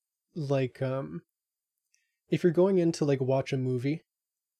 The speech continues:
and you know an actor you like is in it somewhere, but you don't know when they're gonna show up. And I thought that was, that was an interesting feeling of, like, what if people knew, like,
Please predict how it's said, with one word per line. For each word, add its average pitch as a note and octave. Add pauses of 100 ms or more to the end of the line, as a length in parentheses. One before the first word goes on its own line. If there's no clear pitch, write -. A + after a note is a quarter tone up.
(120)
and C#3
you C#3+
know G#3
an F3
actor F#3
you F#3+
like E3+
is D3+
in D3+
it D3
somewhere, E3+
but E3
you D#3+
don't F3
know D#3+
when C3+
they're D3
gonna C#3+
show C3
up. C#3 (920)
And D3+
I D#3+
thought -
that F#3+
was, D#3+
that D#3
was D3+
an D3
interesting C#3
feeling C#3 (480)
of, C#3+
like, D3+
what A#3
if F4+
people G#3
knew, D#3+ (300)
like, D#3+